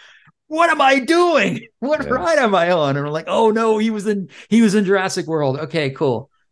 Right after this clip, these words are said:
Speaker 2: Whoa.
Speaker 1: <laughs> I did ask last time, I didn't do it this time, but last time I was at Universal, I was like,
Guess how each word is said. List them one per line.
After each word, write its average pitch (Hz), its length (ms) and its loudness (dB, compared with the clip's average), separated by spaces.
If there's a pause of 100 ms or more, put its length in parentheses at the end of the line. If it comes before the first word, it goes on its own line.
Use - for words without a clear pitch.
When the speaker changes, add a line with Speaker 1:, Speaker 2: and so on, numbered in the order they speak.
Speaker 2:
Whoa. 165 960 0 (580)
Speaker 1:
<laughs> - 760 -8
I 220 160 0
did 254 240 -2
ask 202 360 0 (380)
last 170 320 -4
time, 170 240 -2
I 165 240 -4
didn't 180 200 -4
do 170 120 0
it 151 120 0
this 156 200 -2
time, 139 220 0
but 131 100 -4
last 135 240 -4
time 131 160 -2
I 127 100 -2
was 127 120 -6
at 120 120 -4
Universal, 123 540 -4
I 117 60 -8
was 117 100 -8
like, 120 200 -10